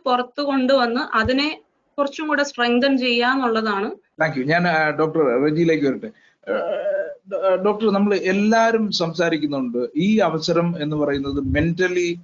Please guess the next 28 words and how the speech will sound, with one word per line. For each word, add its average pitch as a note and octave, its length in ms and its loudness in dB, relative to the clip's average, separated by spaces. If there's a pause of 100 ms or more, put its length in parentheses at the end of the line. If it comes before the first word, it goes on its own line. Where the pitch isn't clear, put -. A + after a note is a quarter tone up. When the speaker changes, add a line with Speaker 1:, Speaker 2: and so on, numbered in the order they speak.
(120)
Speaker 2:
stressful D#3 560 0
ആയിട്ടുള്ള C#3 420 -2
ടൈമാണ്, A#2+ 520 -2 (360)
ഇപ്പൊ C3+ 240 0 (560)
mental F3 360 2
ഹെൽത്തിനെ D3+ 380 -2
ഇത് C3 420 0
സാരമായി D3+ 600 0
ബാധിക്കുന്നു C3+ 640 -4 (100)
പത്രങ്ങളിലും D3+ 760 -4
എല്ലാം, C#3+ 360 2
എല്ലാം C#3 240 2
വരുന്നുണ്ട്. A2+ 480 -4 (340)
അപ്പൊ G#3 120 0
നം-, F#3+ 500 -2
നമ്മൾ G#3 240 2 (140)
അത്തരത്തിലുള്ള G#3 1040 2
ആൾക്കാരെ C#3+ 760 0 (420)
എങ്ങനെ G#3+ 260 4
നമുക്ക് E3+ 260 0
identify E3+ 600 0
ചെയ്യാൻ C3+ 240 0
പറ്റും? G#2+ 200 -10
നമ്മളിപ്പോ D#3+ 280 -4
എല്ലാവരും G3+ 280 2
കണ്ടാലും G3+ 340 0
ഒരുപോലെ G3+ 300 2
ഇരിക്കും. D3+ 240 -4